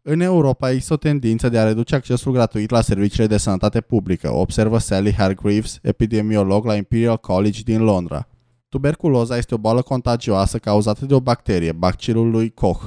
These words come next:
Aceasta atacă de obicei plămânii, dar uneori și rinichii, ganglionii limfatici și oasele.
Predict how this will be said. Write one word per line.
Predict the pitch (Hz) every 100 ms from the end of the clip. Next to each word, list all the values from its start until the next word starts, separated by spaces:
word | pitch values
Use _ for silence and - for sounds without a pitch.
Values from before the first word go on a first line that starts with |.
| -
Aceasta | 101 - 117 -
atacă | 143 131 127 131
de | 131
obicei | 120 - 123
plămânii, | - 139 113 101 104
dar | 107
uneori | 110 107 104 110
și | -
rinichii, | 131 127 117 92 95 101
ganglionii | 110 104 107 98 98 110 117
limfatici | 120 113 95 92 110 110
și | -
oasele. | 123 95 - 80 71